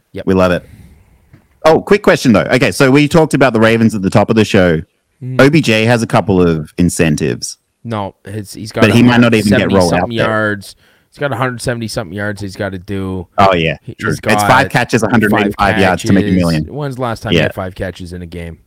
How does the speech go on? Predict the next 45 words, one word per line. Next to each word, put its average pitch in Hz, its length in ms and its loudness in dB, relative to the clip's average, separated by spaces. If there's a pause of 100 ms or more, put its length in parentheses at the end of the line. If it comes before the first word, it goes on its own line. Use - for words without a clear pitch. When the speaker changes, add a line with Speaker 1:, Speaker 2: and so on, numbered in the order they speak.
(960)
Speaker 2:
Uh, 92 400 0
Speaker 1:
When's - 200 0
the 143 60 -2
Speaker 2:
yeah, - 60 4
Speaker 1:
la-, 131 80 6
Speaker 2:
it's 127 140 0
been 139 100 4
a 127 60 4
Speaker 1:
when, 113 80 2
Speaker 2:
while. 107 120 2
I 104 100 0
mean, 101 280 -2 (480)
Speaker 1:
when, 135 260 -6
when's 139 280 -4
the 143 60 -8
last 135 280 -4
time, 120 400 -6
when's 120 220 -8
the 123 40 -8
last 117 220 -6
time 110 200 -8
O 104 120 -8
B 104 100 -8
J 101 260 -8
has 98 120 -6
ever 101 220 -8
played 101 360 -8
in 92 100 -10
a 92 40 -10
meaningless 92 480 -10
game? 87 240 -12 (840)
Speaker 2:
The 127 140 2
other 147 140 0
thing 139 200 2
is 101 140 -2
they're, 120 260 0
they're 131 200 2
the 117 180 0
number 131 240 4
one 113 200 2
team 98 300 0
in 95 100 2
the 87 60 -2
conference. 92 600 -2
Like, 85 400 -2